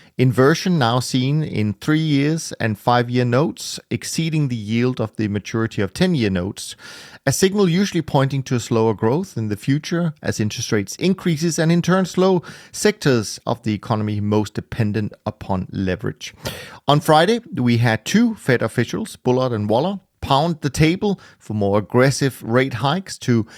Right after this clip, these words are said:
counter the current inflation rate and help maintain the Fed's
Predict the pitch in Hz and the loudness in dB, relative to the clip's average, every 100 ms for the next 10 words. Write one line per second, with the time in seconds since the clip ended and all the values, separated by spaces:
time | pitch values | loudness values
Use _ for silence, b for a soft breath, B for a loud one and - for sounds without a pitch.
0 | B - 165 180 180 151 - 147 143 143 | B 0 4 4 2 0 0 2 2 2
1 | 131 131 139 - 139 147 180 - b b | 0 0 0 -2 0 0 -2 -6 b b
2 | 110 95 123 123 120 113 - 120 123 135 | -2 2 2 2 0 0 0 0 0 -2
3 | 113 - 120 - | -4 0 0 -2